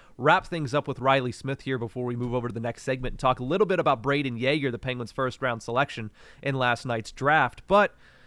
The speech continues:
uh, with Riley Smith, I was a little surprised simply because coming into this offseason, we knew that, hey, if Jason Zucker doesn't come back, you have to fill that role at second line left wing.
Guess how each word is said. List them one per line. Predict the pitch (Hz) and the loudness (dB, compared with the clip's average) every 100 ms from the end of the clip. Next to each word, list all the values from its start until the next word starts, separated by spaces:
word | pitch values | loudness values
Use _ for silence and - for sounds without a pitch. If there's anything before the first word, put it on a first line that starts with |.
| - - _ _ - | -20 -20 _ _ -12
uh, | 117 | -4
with | 233 214 | 0 2
Riley | 185 226 247 190 | 4 4 4 -2
Smith, | - 165 147 - | -2 -2 -2 2
I | 156 | 2
was | 220 180 | 4 2
a | |
little | 156 131 139 175 202 | -2 0 0 4 2
surprised | - 214 185 196 214 226 | 2 -4 -4 -2 -2 -4
simply | - - 269 - 190 | -6 -4 -4 -2 -2
because | 151 147 143 117 131 170 - - - - - _ | -2 -2 0 0 0 -4 -14 -20 -20 -20 -20 _
coming | - 160 185 | -2 0 0
into | 202 | -2
this | 214 | 2
offseason, | 156 110 - 127 113 120 180 - - - | 2 2 -2 -6 -4 -6 -8 -14 -18 -6
we | 156 190 | 0 2
knew | 175 214 | 4 4
that, | 220 170 | 4 4
hey, | 160 131 | 2 0
if | 101 117 | 0 -6
Jason | - 175 208 196 | -4 -4 -4 -4
Zucker | 196 202 | -2 -2
doesn't | 190 175 180 | -2 -2 -2
come | 180 | -2
back, | 147 143 - | 0 0 -2
you | 127 | -2
have | 135 - | -2 -2
to | 139 | -4
fill | 151 | -2
that | 139 139 | 2 2
role | 135 123 123 | 2 -2 -2
at | - | -4
second | - 135 139 | -6 -4 -4
line | 127 123 120 | -2 -2 0
left | 117 - | -4 -4
wing. | 127 156 135 | -4 -2 -4